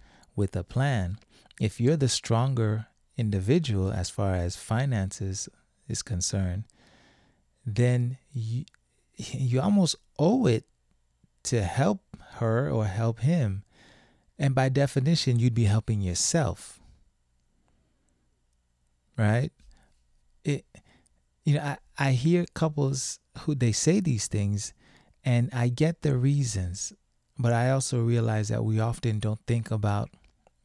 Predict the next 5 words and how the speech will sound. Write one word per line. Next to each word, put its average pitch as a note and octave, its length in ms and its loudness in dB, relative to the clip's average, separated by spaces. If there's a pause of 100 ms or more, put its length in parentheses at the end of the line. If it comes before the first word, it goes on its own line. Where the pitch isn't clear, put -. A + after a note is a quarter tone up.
(400)
the F#2+ 120 -4
cost - 560 -4
of G2 180 -4
these G2 260 -4
decisions. - 800 -4